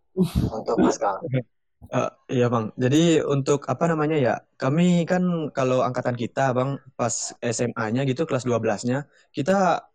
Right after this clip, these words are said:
Speaker 1: eh, alhamdulillah kuliah kita masih on-, eh, eh, offline, Bang, karena, eh, situasi pandemi covid, eh,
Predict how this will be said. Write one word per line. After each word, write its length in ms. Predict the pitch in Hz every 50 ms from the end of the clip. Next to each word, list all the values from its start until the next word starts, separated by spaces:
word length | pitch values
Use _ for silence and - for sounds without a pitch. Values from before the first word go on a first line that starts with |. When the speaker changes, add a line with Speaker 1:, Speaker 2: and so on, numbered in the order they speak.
| _ - 135
Speaker 1:
eh, 280 | 139 143 139 139 139 -
alhamdulillah 560 | 135 135 139 139 135 135 135 135 156 180 -
kuliah 240 | - 165 160 151 143
kita 240 | 139 135 131 190 196
masih 400 | 190 175 - 156 156 143 139 - _ _ _
on-, 200 | - 143 156 - -
eh, 160 | 147 - - - -
eh, 120 | 139 135 -
offline, 320 | 135 - 180 190 185 170
Bang, 240 | 165 165 160 156 151 - -
karena, 480 | 135 143 156 170 175 170 160 147 127 - - -
eh, 80 | - 120
situasi 720 | 117 143 131 - 131 123 - 131 131 127 127 127 123 123 - - _ _ _ _ _
pandemi 320 | - 127 123 127 127 127
covid, 320 | 127 - 120 - 143 135 - _ _ _ _ - -
eh, 180 | 127 123 123